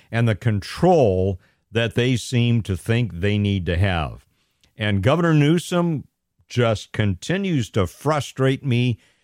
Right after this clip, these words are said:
day after day after day as he is in his gubernatorial bubble up there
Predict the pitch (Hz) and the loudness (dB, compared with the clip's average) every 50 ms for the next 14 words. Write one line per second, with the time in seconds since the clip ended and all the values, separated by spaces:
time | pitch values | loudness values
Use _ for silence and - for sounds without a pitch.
0 | _ _ _ _ _ _ _ _ _ 98 87 139 143 156 185 196 196 190 170 - | _ _ _ _ _ _ _ _ _ -6 -2 -2 0 0 0 0 0 0 -2 -2
1 | - 135 113 104 - - - 98 92 87 80 87 135 147 147 151 151 151 143 - | -2 -2 -2 -2 -2 -2 -2 -2 -2 -2 -2 0 0 2 2 2 0 -2 -4 -4
2 | - 127 110 104 - - - 107 101 95 90 82 80 117 123 123 117 104 85 71 | -2 -2 0 -2 -2 -2 -2 0 0 0 -2 -2 -4 -2 0 0 0 0 -2 -4
3 | 62 - _ _ _ _ _ _ _ - 104 117 127 123 110 - - 127 123 123 | -6 -12 _ _ _ _ _ _ _ -4 -2 0 0 0 -2 -2 0 2 4 4
4 | 123 120 120 92 117 127 123 120 95 78 82 127 185 233 196 135 104 147 143 123 | 4 4 2 2 2 2 4 4 2 2 2 2 2 2 0 2 2 2 4 4
5 | 127 123 113 113 90 - - 123 120 120 120 113 104 101 98 95 78 71 - 123 | 2 2 2 0 0 -2 0 2 2 4 4 4 4 2 2 0 -2 -2 -2 0
6 | 143 175 143 131 120 110 95 87 87 - _ - 92 90 92 98 117 127 | 0 2 2 2 2 2 2 0 0 -2 _ -4 -2 0 2 2 0 0